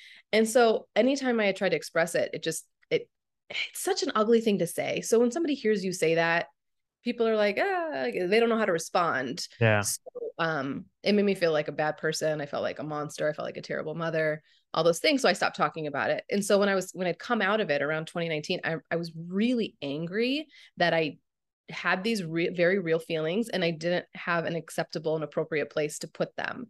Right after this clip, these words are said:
Speaker 1: So I was s-, kind of reevaluating my life, and I had read a book by Hal Elrod called The Miracle Morning. Have you ever heard of it?
Speaker 2: I have not.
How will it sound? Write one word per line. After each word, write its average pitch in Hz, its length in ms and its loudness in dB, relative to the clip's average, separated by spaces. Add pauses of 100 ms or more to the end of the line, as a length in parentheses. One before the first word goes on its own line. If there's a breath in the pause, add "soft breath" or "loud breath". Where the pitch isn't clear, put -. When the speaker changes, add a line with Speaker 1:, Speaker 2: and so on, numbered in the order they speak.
(720 loud breath)
Speaker 1:
So 285 520 6 (200)
I 214 120 2
was 220 360 4 (140)
s-, 226 180 -6
kind 233 200 2
of 208 60 4
reevaluating 196 520 4
my 165 120 0
life, 180 360 0
and 175 100 -2
I 165 60 -2
had 170 200 -2 (220)
read 180 200 4
a 165 60 4
book - 420 -6
by 170 180 4
Hal 165 340 0
Elrod 180 560 0
called 165 400 -2
The 165 80 -2
Miracle 185 400 -2
Morning. 302 460 0 (160)
Have 214 100 -2
you 240 80 0
ever 247 140 -2
heard 233 140 0
of 254 60 -2
it? 294 200 -2 (240)
Speaker 2:
I 135 80 6
have 120 200 6
not. 147 280 4